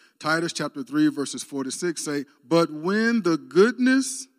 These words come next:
and loving kindness of God, our Savior, appeared, he saved us,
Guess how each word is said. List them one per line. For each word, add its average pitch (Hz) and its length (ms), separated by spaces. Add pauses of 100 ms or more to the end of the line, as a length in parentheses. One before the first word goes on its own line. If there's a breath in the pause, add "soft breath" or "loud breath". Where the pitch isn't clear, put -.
(520)
and 143 200
loving 185 400
kindness 202 800
of 139 240
God, 147 680
our 139 180
Savior, 180 460
appeared, 156 640 (1300)
he 196 140
saved 214 560
us, 110 420